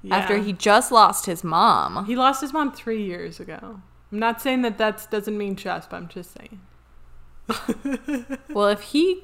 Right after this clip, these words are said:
Speaker 2: cannot speak right, then I'm sure his son has some problems too.
Speaker 1: Okay.
Speaker 2: <laughs>
Speaker 1: Yeah, so
Speaker 2: I just, I just don't understand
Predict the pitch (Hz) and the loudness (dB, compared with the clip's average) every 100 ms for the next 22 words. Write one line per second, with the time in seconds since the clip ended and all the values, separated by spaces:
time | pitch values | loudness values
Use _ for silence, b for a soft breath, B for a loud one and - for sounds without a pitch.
0 | - 233 196 185 190 165 - - - 277 | -2 0 2 4 4 4 -2 -4 2 2
1 | - 170 156 160 131 190 196 202 220 247 | 2 0 0 0 -2 0 2 2 0 0
2 | 262 233 220 - 277 262 247 185 180 196 | 2 2 0 0 2 2 4 4 2 -2
3 | 185 180 165 165 175 180 - - 220 247 | 4 6 6 4 -2 -4 -8 0 6 6
4 | 233 202 - 622 480 - - - - - | 6 2 2 2 2 -4 -16 -20 -20 -20
5 | B B B B B B B 403 370 B | B B B B B B B -16 -16 B
6 | B - 233 220 214 214 214 - 269 254 | B -2 2 4 2 0 -4 2 6 8
7 | 247 254 302 - - 247 269 - 262 240 | 8 6 0 -2 0 2 2 0 0 2
8 | 233 226 220 - 196 196 196 180 175 185 | 0 0 -2 -4 -2 0 0 0 -2 -8